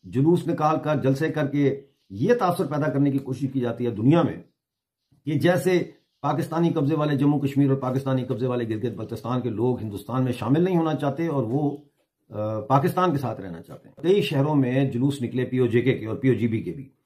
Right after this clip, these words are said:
लेकिन पीओजेबीबी की, अ, पीओजेके जो है, पाकिस्तानी कब्जे वाले जम्मू कश्मीर से मुझे कुछ वीडियोज़ और तस्वीर भेजी गई, जिनमें एक तो ये कि मुजफ्फराबाद जो है, उसमें दुकानें बंद करवाई गईं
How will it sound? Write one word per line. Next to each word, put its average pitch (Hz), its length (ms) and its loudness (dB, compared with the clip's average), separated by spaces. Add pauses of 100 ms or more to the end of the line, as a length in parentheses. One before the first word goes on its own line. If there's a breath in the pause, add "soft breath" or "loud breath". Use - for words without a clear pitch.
(520)
लेकिन 202 200 -4
पीओजेबीबी 185 960 0
की, 165 180 -12
अ, 156 200 0
पीओजेके 196 760 2
जो 190 80 4
है, 127 180 0
पाकिस्तानी 131 480 -4
कब्जे 135 180 -2
वाले 139 160 2
जम्मू 123 240 0
कश्मीर 123 280 -4
से 123 140 -4
मुझे 123 180 -2
कुछ 117 140 -4
वीडियोज़ 127 440 2
और - 240 -10
तस्वीर 113 340 -2
भेजी 117 240 0
गई, 101 200 -4 (520)
जिनमें 208 520 2 (100)
एक 160 240 2
तो 185 80 4
ये 190 400 4 (500)
कि 175 460 4
मुजफ्फराबाद 143 840 0
जो 139 100 -2
है, 143 260 2
उसमें 143 640 -2
दुकानें 123 540 0
बंद 143 240 0
करवाई 135 300 4
गईं 147 280 0